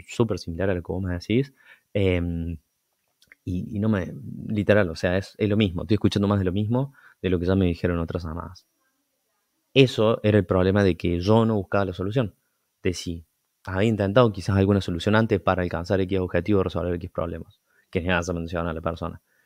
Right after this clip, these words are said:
Si me dice que sí, le digo, "Ok, ¿y qué tipo de soluciones?".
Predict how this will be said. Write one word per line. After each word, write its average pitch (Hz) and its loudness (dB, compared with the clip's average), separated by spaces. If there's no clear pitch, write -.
Si - -8
me 92 0
dice 98 2
que 107 0
sí, 151 2
le 113 2
digo, 92 2
"Ok, 90 -2
¿y 92 -10
qué 104 0
tipo 92 -6
de 90 -8
soluciones?". 87 -10